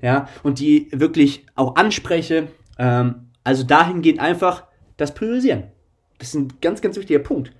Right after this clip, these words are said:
Ja, weil sonst führt es halt, wie gesagt, zu Unordnung. Wie gesagt, egal jetzt auf sozialer Ebene, mental, digital, ähm, ist ein ganz, ganz wichtiger Punkt. Denn wenn du Sachen nicht priorisierst, wenn es zu Unordnung führt, hast du halt wieder Stress. Ja,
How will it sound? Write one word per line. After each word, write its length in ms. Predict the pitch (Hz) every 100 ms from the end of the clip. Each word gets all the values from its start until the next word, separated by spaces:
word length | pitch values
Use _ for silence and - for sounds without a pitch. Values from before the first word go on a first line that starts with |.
| _ _ - - - _
Ja, 80 | 131
weil 100 | 147
sonst 380 | 180 247 - _
führt 200 | - 220
es 100 | 214
halt, 140 | 190 175
wie 60 |
gesagt, 300 | 175 160 -
zu 140 | - 185
Unordnung. 600 | 247 226 - 220 233 - _ _ _ _ _ _ - _ _ _ _ _
Wie 200 | - 151
gesagt, 320 | 156 139 -
egal 260 | 135 151 165
jetzt 120 | -
auf 200 | 135 131
sozialer 480 | 123 127 156 165 151
Ebene, 340 | 147 139 139
mental, 520 | 123 117 - 135 135
digital, 640 | 135 139 131 131 127 127 127 - _ _ -
ähm, 480 | 117 120 117 117 117 - _ _ -
ist 180 | 139
ein 80 | 165
ganz, 200 | 156 175
ganz 180 | 165 160
wichtiger 260 | 170 151 -
Punkt. 400 | 165 214 330 - _ _ _ _ -
Denn 120 | 139
wenn 80 | 156
du 60 | 143
Sachen 220 | 156 165
nicht 120 | 131
priorisierst, 500 | 139 131 127 214 214
wenn 100 | 147
es 60 | 127
zu 100 | 143
Unordnung 320 | 139 131 123
führt, 320 | - 214 214 - -
hast 220 | 139 -
du 40 |
halt 140 | 147 120
wieder 300 | 117 139 -
Stress. 600 | - - 123 117 - _ _ _ _ _ - -
Ja, 220 | 120 131